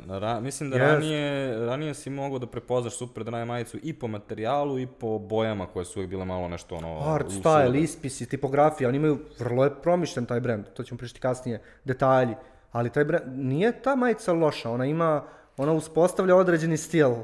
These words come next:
Speaker 2: ali
Speaker 1: A,
Speaker 2: problem
Speaker 1: mislim da
Speaker 2: je
Speaker 1: trenutno je toliko postalo mass market da zaista se utopi
Speaker 2: To je
Speaker 1: malo.
Speaker 2: pun krug, da. To je nešto, nešto što se desi. Neka s-,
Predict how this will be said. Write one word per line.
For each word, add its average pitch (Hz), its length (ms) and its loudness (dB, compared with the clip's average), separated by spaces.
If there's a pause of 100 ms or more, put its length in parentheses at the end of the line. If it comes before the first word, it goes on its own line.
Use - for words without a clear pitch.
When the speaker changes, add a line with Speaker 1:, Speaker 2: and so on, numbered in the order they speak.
(100)
Speaker 2:
ali 131 220 2
Speaker 1:
A, - 20 4
Speaker 2:
problem 110 160 2
Speaker 1:
mislim 165 240 4
da 170 60 0
Speaker 2:
je 160 80 0
Speaker 1:
trenutno 143 400 -4
je 123 100 -6
toliko 131 280 -4
postalo 120 420 -2
mass 110 200 -6
market 113 280 -4
da 101 80 -6
zaista 101 320 -2
se - 120 -12
utopi 87 300 -8
Speaker 2:
To 175 60 2
je 156 60 4
Speaker 1:
malo. 156 80 -10
Speaker 2:
pun 147 160 0
krug, 110 400 -8
da. 110 240 -10 (200)
To 175 100 2
je 190 60 2
nešto, 190 200 0
nešto 180 140 -2
što - 120 -12
se - 120 -10
desi. 151 300 2
Neka 156 220 -2
s-, - 100 -10